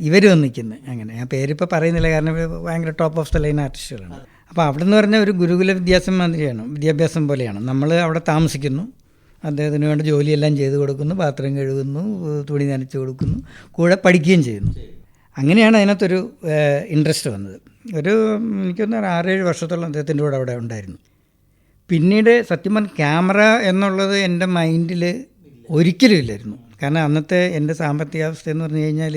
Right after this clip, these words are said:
ഈ മാസം കിട്ടുന്ന അമ്പത് രൂപ വീട്ടിലോട്ട് അയക്കുക എന്നുള്ളതാണ് എൻ്റെ ആകെ ലക്ഷ്യം. അത്രേ ഉള്ളൂ. അപ്പോൾ നമുക്കൊരു ക്യാമറയെക്കുറിച്ച് ചിന്തിക്കാൻ ഒന്നും പറ്റില്ല. പക്ഷേ അങ്ങനെ നമ്മുടെ ഈ,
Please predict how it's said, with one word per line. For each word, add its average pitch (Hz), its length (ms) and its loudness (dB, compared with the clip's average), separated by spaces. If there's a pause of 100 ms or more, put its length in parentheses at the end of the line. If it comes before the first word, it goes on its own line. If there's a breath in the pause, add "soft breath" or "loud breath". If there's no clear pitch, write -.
(400 loud breath)
ഈ 170 100 -2
മാസം 156 340 0
കിട്ടുന്ന 165 280 0
അമ്പത് 156 300 2
രൂപ 160 160 2
വീട്ടിലോട്ട് 156 460 0
അയക്കുക 151 260 0
എന്നുള്ളതാണ് 151 420 0
എൻ്റെ 160 160 -2
ആകെ 170 220 0
ലക്ഷ്യം. 127 340 -8 (680 soft breath)
അത്രേ 135 200 -8
ഉള്ളൂ. 110 100 -10
അപ്പോൾ 120 160 -6
നമുക്കൊരു 156 260 -2
ക്യാമറയെക്കുറിച്ച് 160 640 0 (200)
ചിന്തിക്കാൻ 143 400 -4 (140)
ഒന്നും 135 200 -6
പറ്റില്ല. 90 280 -16 (520 soft breath)
പക്ഷേ - 240 -6
അങ്ങനെ 190 180 2
നമ്മുടെ 202 240 2
ഈ, 214 80 2